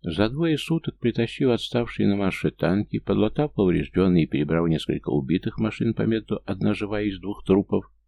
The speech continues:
команда Брусилова доложила о двадцати восьми боеготовых бронеходах, сведенных в один батальон.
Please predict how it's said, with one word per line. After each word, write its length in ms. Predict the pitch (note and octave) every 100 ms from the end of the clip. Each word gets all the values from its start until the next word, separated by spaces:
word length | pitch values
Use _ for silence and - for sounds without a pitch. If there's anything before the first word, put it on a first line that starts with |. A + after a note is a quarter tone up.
| _ _ _ _ -
команда 440 | E2+ F2 D2+ C#2+
Брусилова 560 | D2+ - - A#2 C3 B2
доложила 420 | A#2+ A#2+ B2 B2
о 100 | D#2
двадцати 400 | - - - B2
восьми 380 | B2 - A#2+ -
боеготовых 760 | G2 F#2 F2+ D#3 - F2 F#2 -
бронеходах, 720 | E2 F2 E2+ - - - - _
сведенных 640 | - - D2+ D2+ F2 G2 -
в 20 |
один 300 | D#2 C#2 C#2
батальон. 640 | - - C2+ - G1+ -